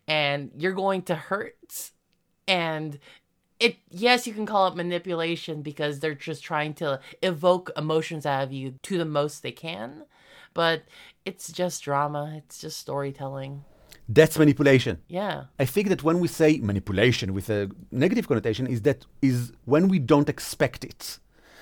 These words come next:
Speaker 2: Is when someone is shifting our emotions in some way and we did not want this to happen. If I go to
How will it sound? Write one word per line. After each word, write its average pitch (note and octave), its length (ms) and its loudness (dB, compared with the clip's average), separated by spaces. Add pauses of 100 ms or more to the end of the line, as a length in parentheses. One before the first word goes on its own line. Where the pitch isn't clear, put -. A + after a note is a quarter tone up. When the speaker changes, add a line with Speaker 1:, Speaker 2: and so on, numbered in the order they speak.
(120)
Speaker 2:
Is C3 320 2
when D#3+ 380 4
someone F#3+ 540 2
is C3 360 2
shifting G3+ 760 0
our D#3 400 6
emotions C#3 600 4
in B2 100 0
some F3+ 220 0
way G#3 180 0
and C#3+ 200 4
we C#3+ 100 2
did C3 320 -2
not F#3 440 0 (240)
want D3 420 6
this C#3+ 180 4
to C3+ 100 2
happen. A#2 320 2
If G3 180 0
I C#4 140 4
go B2 500 6 (340)
to C#3 360 2